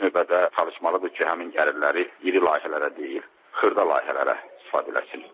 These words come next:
Bilirsiniz, iri layihələrin istismar xərcləri sonradan ölkələr üçün müəyyən maliyyə yükü yaradır. Və bu maliyyə yükü son nəticədə, e, həmin ölkənin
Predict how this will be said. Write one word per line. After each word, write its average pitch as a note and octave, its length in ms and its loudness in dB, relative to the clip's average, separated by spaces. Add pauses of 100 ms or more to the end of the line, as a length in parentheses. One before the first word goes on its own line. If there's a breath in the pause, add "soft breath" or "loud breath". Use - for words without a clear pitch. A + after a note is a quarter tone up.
Bilirsiniz, D3 360 2
iri C#3 140 6
layihələrin A#2 640 2
istismar G2+ 480 -4
xərcləri D#2+ 480 0
sonradan E2 480 2
ölkələr D#2+ 400 0
üçün D#2 180 -10
müəyyən D2 300 0
maliyyə C#2 360 -2 (120)
yükü - 300 -8
yaradır. - 380 -2 (180)
Və D#2 120 2
bu G#2 260 4
maliyyə E2+ 360 0
yükü F2 360 0 (100)
son E2+ 200 0
nəticədə, D#2 500 0
e, - 240 -4
həmin D#2+ 280 -2
ölkənin D2+ 460 0